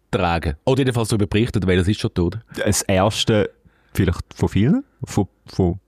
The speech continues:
Speaker 2: Sachen, die noch kommen, man weiss es nicht.
Speaker 1: Wir haben schon in unserer Jahresendsendung mit der Lisa Catena darüber geredet. Und jetzt ist es wirklich tot. Und zwar, wir reden vom berühmten A-I-Pin. Kannst du schnell einmal sagen, was das ist?
Speaker 2: Ja, das ist so eine,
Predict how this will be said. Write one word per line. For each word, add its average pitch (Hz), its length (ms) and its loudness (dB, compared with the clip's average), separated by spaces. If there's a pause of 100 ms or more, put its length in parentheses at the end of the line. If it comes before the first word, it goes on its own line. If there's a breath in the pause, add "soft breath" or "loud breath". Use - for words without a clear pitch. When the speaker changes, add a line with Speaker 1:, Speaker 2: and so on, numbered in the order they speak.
(360)
Speaker 2:
Sachen, - 380 -2
die 92 80 2
noch 92 140 0
kommen, 135 220 2
man 87 120 2
weiss 92 220 0
es - 80 -10
nicht. 226 200 -2 (360 loud breath)
Speaker 1:
Wir 151 420 2
haben 135 260 0
schon 147 200 0
in 139 100 4
unserer 127 280 2
Jahresendsendung 123 1300 0
mit 123 120 0
der 117 80 2
Lisa 120 200 2
Catena 110 360 0
darüber 151 220 0
geredet. 151 320 0 (380 loud breath)
Und 117 180 2
jetzt 131 300 0
ist 107 80 2
es 117 60 -2
wirklich 147 260 0
tot. 139 260 2
Und 113 160 -2
zwar, 120 340 0
wir 113 240 2
reden 131 260 0
vom 127 440 2 (140)
berühmten 117 460 0 (140)
A-I-Pin. 113 1120 0 (340 loud breath)
Kannst 139 240 -2
du 156 320 4
schnell 127 200 -2
einmal 131 160 0
sagen, 123 180 0
was 120 120 -2
das 113 100 2
ist? 95 180 0 (480 loud breath)
Speaker 2:
Ja, 82 180 0
das 82 200 -2
ist - 180 0
so 87 80 2
eine, 80 260 4